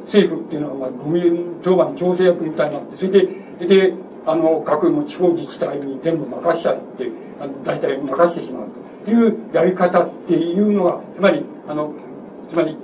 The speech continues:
えー、近代国家を中-、近代民族国家を中心とした、その、国家の権力っていうものを強大にしないで、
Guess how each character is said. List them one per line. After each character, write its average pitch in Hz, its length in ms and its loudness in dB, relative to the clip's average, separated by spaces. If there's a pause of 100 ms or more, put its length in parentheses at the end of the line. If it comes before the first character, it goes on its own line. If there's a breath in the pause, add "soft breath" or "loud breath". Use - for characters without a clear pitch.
え - 20 -16
ー、 139 220 -4
近 175 180 4
代 175 200 6
国 185 160 2
家 180 120 0
を 156 120 2
中-、 165 280 -4
近 165 160 0
代 165 160 4
民 165 180 0
族 170 180 2
国 - 200 -14
家 196 100 2
を 170 100 -2
中 170 160 -6
心 170 160 -4
と 147 80 -6
し - 80 -12
た、 - 160 0
そ 160 80 -6
の、 147 100 -4 (220 loud breath)
国 214 160 2
家 196 120 6
の - 140 -2
権 196 260 4
力 - 220 -6
っ - 40 -10
て - 200 -12
い - 20 -8
う 127 40 -6
も 127 80 -8
の 131 60 -8 (140)
を 139 300 -2 (220 loud breath)
強 190 220 6
大 185 240 6
に 170 80 0
し 165 140 -2
な 180 120 4
い 185 60 2
で、 151 120 -4